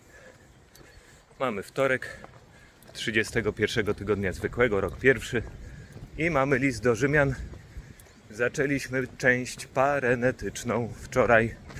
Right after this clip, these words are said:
Pareneza, czyli jak mamy się zachowywać. Część dotycząca naszej moralności, naszego sposobu zachowania, yy, naszych wartości,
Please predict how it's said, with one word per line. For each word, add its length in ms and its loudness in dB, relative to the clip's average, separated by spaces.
Pareneza, 600 4
czyli 360 -2
jak 260 6
mamy 300 -2
się 240 2
zachowywać. 680 2
Część 540 0
dotycząca 640 0
naszej 400 2
moralności, 720 0
naszego 380 2
sposobu 460 -2
zachowania, 640 2
yy, 760 2
naszych 340 0
wartości, 680 4